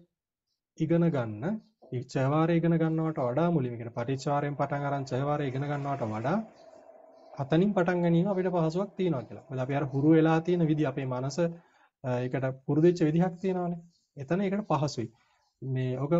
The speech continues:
මේක, මේ මං කියන කාරණේ හොඳටම තේරෙයි. අපි දැන් චහවාරය අපි ඊළඟ පරිච්ඡේදයේ විදිහට පටන් ගත්තයින් පස්සේ තමයි. ඒතකොට සමහරවිට තේරෙයි මම මේ කියන්නේ මොකද්ද කියලා.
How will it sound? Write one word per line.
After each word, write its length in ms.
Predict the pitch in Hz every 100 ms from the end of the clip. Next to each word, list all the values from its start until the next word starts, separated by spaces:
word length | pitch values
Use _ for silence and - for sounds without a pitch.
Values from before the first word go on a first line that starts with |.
| 170
මේක, 200 | 147 147
මේ 180 | 147 139
මං 180 | 139
කියන 160 | 143 151
කාරණේ 300 | 156 160 175
හොඳටම 360 | 143 143 170 175
තේරෙයි. 400 | 170 151 156 190
අපි 180 | 160 160
දැන් 180 | 156 151 139
චහවාරය 500 | 143 139 143 143 143
අපි 180 | 135 131
ඊළඟ 240 | 131 131
පරිච්ඡේදයේ 480 | 135 131 131 135 135
විදිහට 240 | 139 180
පටන් 260 | 190 147 160
ගත්තයින් 400 | 160 143 - 120
පස්සේ 220 | 117 110
තමයි. 220 | - 110 110
ඒතකොට 300 | 123 117 147
සමහරවිට 380 | 160 139 139 135
තේරෙයි 240 | 135 139
මම 160 | 160 143
මේ 120 | 147
කියන්නේ 300 | 135 131 156
මොකද්ද 320 | 147 151 147
කියලා. 300 | 127 110 101